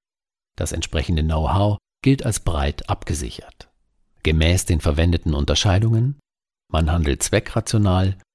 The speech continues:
und nach prinzipiellen Vernunftmaßstäben. Wie wäre es, wenn diese Befragung durch etwas anderes ergänzt oder gar ersetzt werden würde,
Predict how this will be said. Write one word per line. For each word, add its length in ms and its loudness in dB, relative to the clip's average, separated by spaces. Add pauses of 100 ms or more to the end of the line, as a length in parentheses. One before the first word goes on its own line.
und 160 -4
nach 200 -4
prinzipiellen 840 -2
Vernunftmaßstäben. 1200 -2 (580)
Wie 200 4
wäre 260 2
es, 220 0
wenn 80 4
diese 200 0
Befragung 680 0 (360)
durch 160 -2
etwas 260 0
anderes 380 2
ergänzt 600 0
oder 180 0
gar 220 0
ersetzt 440 -2
werden 300 2
würde, 320 -2